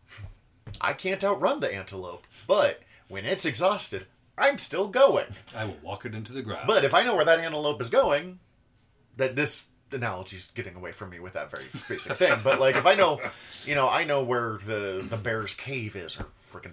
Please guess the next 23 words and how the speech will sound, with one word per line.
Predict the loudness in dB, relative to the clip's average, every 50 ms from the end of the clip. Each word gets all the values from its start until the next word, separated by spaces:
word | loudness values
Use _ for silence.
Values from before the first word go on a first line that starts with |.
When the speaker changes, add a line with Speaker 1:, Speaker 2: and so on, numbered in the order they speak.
| -18 -12
Speaker 1:
whatever, | -6 -2 0 0 0 -2 -2 -6 -8 -10 -12 -14 -16 -18 -18 -20 _ _ -2
I'm | 0 0
gonna | 0
just | 0 0
go | 2 2
to | 2 2
the | 0
cave. | -4 -4 -6 -6 -8 -16 -20 -20 _ _ _
Speaker 2:
Sure. | -6 -4 -4 -4 -4 -6
Speaker 1:
It's | -8 -8
gonna | -8 -4
come | -4 2 4
back | 4 4 4 2
there | -2 -8 -6
eventually. | -6 -8 -8 -10 -14 -14 -16 -16 -12 -8
Speaker 2:
Right, | -4 -4 -4 -4 -6 -10 -18 _ _ -16
right. | -16 -16 -16 -18 -20 _ _ _ -20 -20 _ _ _ _ _ _ _ _ _ _ _ _ _ _ -10
No, | -8 -8 -8 -10 -14 _ -20
I | -18 -16
dig | -16 -16 -18 -18
that. | -20 -20 -20 _ _ _ _ _ _ _ _ _ _ _ _ _
Work | -10 -10 -8 -8
smarter. | -8 -6 -6 -6 -6 -8 -12